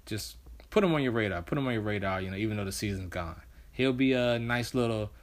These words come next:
wide receiver, too, coming in next year, though. I, I'm for sure on that. Uh, we got Robert Foster,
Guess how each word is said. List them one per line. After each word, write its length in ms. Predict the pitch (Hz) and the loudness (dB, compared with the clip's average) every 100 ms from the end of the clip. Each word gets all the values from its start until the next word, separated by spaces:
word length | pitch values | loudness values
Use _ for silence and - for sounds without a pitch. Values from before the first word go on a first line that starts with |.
| - - - | -20 -14 -2
wide 220 | 113 113 | 0 0
receiver, 320 | 104 123 104 | 0 0 0
too, 320 | - 139 120 101 | 2 2 2 0
coming 240 | 123 113 | -4 -2
in 200 | 104 98 | 0 0
next 240 | 104 104 98 | -2 -2 -6
year, 80 | |
though. 80 | 90 | -4
I, 320 | 85 87 87 | -6 -6 -4
I'm 100 | 95 | -6
for 140 | 90 101 | -4 -4
sure 240 | - 113 | -2 -2
on 140 | 92 90 | -2 -4
that. 180 | 78 - - - - - - - - - - - | -8 -12 -20 -20 -20 -20 -20 -20 -20 -20 -20 0
Uh, 140 | 117 123 | 4 6
we 80 | |
got 200 | 135 127 | 8 8
Robert 240 | 123 139 131 | 8 4 4
Foster, 560 | - 160 147 165 156 | 6 6 8 2 2